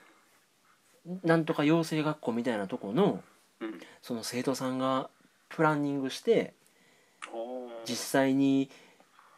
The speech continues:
Speaker 1: 全部その生徒さんがやるから、
Speaker 2: うん。
Speaker 1: プロじゃないから安いとかさ。
Speaker 2: これは、ウィンウィンというよりは、ちょっと懸念するポイントが出てきたね。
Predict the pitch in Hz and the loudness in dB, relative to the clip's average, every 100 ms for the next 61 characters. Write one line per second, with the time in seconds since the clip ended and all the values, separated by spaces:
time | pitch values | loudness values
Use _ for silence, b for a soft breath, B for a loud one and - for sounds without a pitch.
0 | b b b b - 131 147 170 127 123 | b b b b -8 2 4 4 2 -4
1 | 104 131 131 131 139 139 180 190 - 151 | -4 -4 -2 -2 -2 0 2 0 0 2
2 | 214 214 98 - _ _ - - 180 - | 4 4 0 -10 _ _ -14 -10 -10 0
3 | 233 190 151 147 180 180 113 107 113 - | 2 4 2 2 0 0 -2 -4 -6 -6
4 | 90 92 92 110 101 - _ _ b b | -8 -8 -6 -2 -2 -4 _ _ b b
5 | b b b _ B B B - - 277 | b b b _ B B B -12 -2 0
6 | 269 294 294 285 285 277 254 - _ _ | 2 2 2 0 0 -2 -6 -12 _ _
7 | _ _ _ _ 156 196 247 247 254 269 | _ _ _ _ -6 -4 -4 -4 -2 -2
8 | 262 254 151 135 147 151 151 113 104 92 | -2 -2 -2 0 0 0 -2 -4 -6 -4
9 | 85 82 82 - _ _ _ _ _ _ | -6 -6 -10 -16 _ _ _ _ _ _
10 | _ _ _ _ _ _ _ _ _ _ | _ _ _ _ _ _ _ _ _ _
11 | _ _ - 240 _ _ 139 117 98 95 | _ _ -6 -6 _ _ -6 -6 -6 -12
12 | - 143 151 147 143 170 165 160 156 143 | -8 -4 -4 -6 -4 0 0 2 -2 0
13 | 143 135 135 135 - 82 | -4 -6 -4 -6 -6 -10